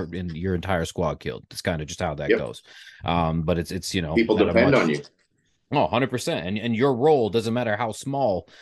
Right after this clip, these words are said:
Speaker 1: plays a vital role 'cause everybody
Speaker 2: Yep.
Speaker 1: there, you know, has a position to play. And the same as
Speaker 2: Yep.
Speaker 1: everybody else, man. I, I hear so many people message me all the time with this,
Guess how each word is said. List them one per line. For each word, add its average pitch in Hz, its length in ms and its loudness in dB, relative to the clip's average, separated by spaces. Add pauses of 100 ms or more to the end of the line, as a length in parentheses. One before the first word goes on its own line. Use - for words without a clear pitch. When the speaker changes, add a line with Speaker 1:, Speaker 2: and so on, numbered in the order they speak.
(140)
Speaker 1:
plays 123 180 2
a 104 60 0
vital 107 380 -2
role 98 580 -2
'cause 92 160 -8
everybody 98 440 2
Speaker 2:
Yep. 87 100 -4
Speaker 1:
there, 110 320 2
you 92 100 -4
know, 95 120 -4
has 92 240 -4
a 92 40 -4
position 90 380 -6
to 92 80 0
play. 117 340 0 (300)
And 113 100 2
the 120 60 2
same 196 200 2
as 170 100 2
Speaker 2:
Yep. 185 80 6
Speaker 1:
everybody 123 340 2
else, 147 240 2
man. 110 160 0
I, 104 320 -2
I 110 60 -6
hear 135 200 -4
so 214 180 -4
many 190 200 0
people 139 280 -2
message 120 380 -2
me 110 180 -4
all 135 400 4
the 101 120 -2
time 165 460 -2
with 120 160 0
this, 107 260 -2